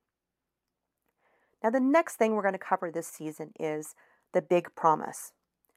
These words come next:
your covenant of results, the vow you are making to your client. Now, that sounds really scary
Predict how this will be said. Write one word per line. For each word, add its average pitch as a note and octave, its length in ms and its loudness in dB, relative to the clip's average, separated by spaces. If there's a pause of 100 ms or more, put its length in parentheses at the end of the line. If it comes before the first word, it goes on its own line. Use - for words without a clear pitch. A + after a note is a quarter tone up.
(200)
your G3 200 2
covenant - 640 0 (300)
of E3+ 200 -2
results, D#3+ 640 -8 (180)
the E3 180 -4
vow F3 500 8
you D#3+ 160 -6
are D#3+ 120 -2
making D#3 480 -4
to D3+ 220 -12
your C#3 120 -6
client. G3+ 500 -2
Now, C#3+ 140 -10
that F3 200 0
sounds F#3+ 480 -2
really F3 560 -4
scary G3+ 640 2